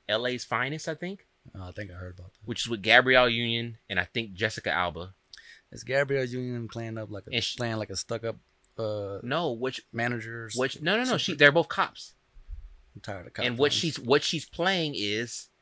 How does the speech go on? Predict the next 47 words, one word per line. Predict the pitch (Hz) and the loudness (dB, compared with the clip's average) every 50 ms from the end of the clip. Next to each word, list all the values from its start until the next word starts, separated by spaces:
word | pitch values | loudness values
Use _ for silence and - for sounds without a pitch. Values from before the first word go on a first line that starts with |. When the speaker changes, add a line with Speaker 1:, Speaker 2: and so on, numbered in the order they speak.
| _ _ - | _ _ -10
Speaker 1:
it's, | 131 135 - - - | -8 -8 -6 2 4
it's | 131 139 - 160 | 4 6 8 6
a | |
Bat-, | 127 120 165 208 208 - | 6 6 4 2 2 0
it's | - 120 117 - | 0 2 2 2
a | 127 | 4
Bad | 110 165 214 240 196 | 4 4 4 4 2
Boy | - 120 95 92 | -2 -4 -4 -4
spinoff. | - - 90 82 73 76 87 - _ _ _ _ _ _ _ _ _ _ _ _ _ _ _ _ | -6 -6 -8 -8 -8 -8 -12 -14 _ _ _ _ _ _ _ _ _ _ _ _ _ _ _ _
'Cause | - 139 127 - - | 0 0 0 4 8
in, | 143 151 160 160 - | 8 8 8 8 8
in | 143 147 160 160 | 8 8 10 10
the, | 147 143 143 139 | 10 10 10 10
Speaker 2:
Ah, | 135 139 139 135 135 131 131 127 127 127 123 123 | 10 8 8 8 8 8 6 6 6 6 8 8
Speaker 1:
in | 147 175 | 8 8
the | 170 156 | 6 4
preview, | 110 107 - 185 196 185 151 135 127 131 | 4 4 4 4 4 4 4 4 2 2
Speaker 2:
got | 131 127 | 0 0
it. | |
Speaker 1:
she | - - - 160 143 | -2 -2 0 0 0
says, | - - 147 135 131 120 117 110 - - - - _ _ _ _ _ _ _ _ _ _ _ _ _ _ _ _ _ _ _ _ _ _ _ _ - | 2 4 6 8 8 8 6 4 0 -6 -8 -12 _ _ _ _ _ _ _ _ _ _ _ _ _ _ _ _ _ _ _ _ _ _ _ _ -2
I | |
think | - - 175 170 | 2 2 4 6
somebody's | - 175 151 139 127 | 8 10 10 12 12
like, | 131 117 | 10 10
"I | 110 127 | 10 10
didn't | 127 131 127 | 8 8 8
know | 123 | 6
you | 123 120 120 | 6 4 4
knew | 120 120 | 6 6
how | 117 113 | 8 8
to | 113 110 | 6 6
use | 113 110 98 | 2 0 0
a | 95 | 0
gun," | 87 110 107 104 | 2 4 4 4
or | 90 | 2
something | - - 131 120 107 | 2 0 2 4 4
like | 98 95 - | 4 4 4
that. | 95 - 92 | 2 0 0
And | 98 | -2
she | - 135 | -2 -2
says, | - - 117 98 95 | 0 2 2 2 4
"Marcus | 101 113 131 139 - - 104 - | 8 10 12 10 10 8 2 -2
taught | - - 101 - 67 | 2 4 4 2 2
me." | 80 76 87 90 - _ - | -2 -10 -12 -16 -20 _ -18
Speaker 2:
Ah, | 101 98 98 101 101 104 101 98 95 92 | -14 -12 -10 -8 -8 -8 -8 -8 -10 -12
okay. | 92 90 - | -14 -14 -18